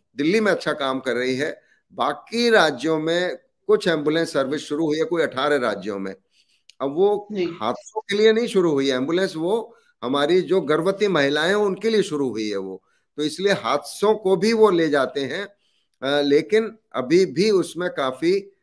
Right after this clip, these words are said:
Speaker 1: अ, हमें गैप है, कितने लोगों को कितनी एफिशिएंटली ले जाएं, तो ये एक बड़ा, अ, प्रश्न है। दूसरे लोग देखते हैं एक्सीडेंट के, तमाशा देखते हैं, कोई उसमें मदद नहीं करता। जो गुड सैमरिटन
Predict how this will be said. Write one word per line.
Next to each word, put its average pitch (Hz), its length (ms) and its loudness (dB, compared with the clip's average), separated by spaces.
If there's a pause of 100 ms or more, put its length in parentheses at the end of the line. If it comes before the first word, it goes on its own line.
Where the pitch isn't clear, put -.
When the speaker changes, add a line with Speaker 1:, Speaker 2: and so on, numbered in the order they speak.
(220)
Speaker 1:
अ, 123 40 -4
हमें 131 640 -4
गैप 180 340 6
है, 143 360 -6 (220)
कितने 160 360 -2
लोगों 147 280 0
को 170 160 -6
कितनी 165 380 -4
एफिशिएंटली 135 640 -4
ले 127 180 -2
जाएं, 123 340 -4 (400)
तो 143 80 -2
ये 165 320 2
एक 131 320 -4
बड़ा, 127 220 2 (420)
अ, 117 220 -4 (400)
प्रश्न 143 280 -2
है। 196 80 2
दूसरे 170 640 2 (360)
लोग 156 360 2
देखते 175 280 0
हैं 196 120 4
एक्सीडेंट 180 460 2
के, 196 80 2
तमाशा 160 420 0
देखते 170 340 -4
हैं, 190 120 -4
कोई 180 200 2
उसमें 175 400 -2 (340)
मदद 147 320 4
नहीं 139 200 0
करता। 117 380 -4
जो 117 160 -2
गुड 190 300 4
सैमरिटन 160 720 0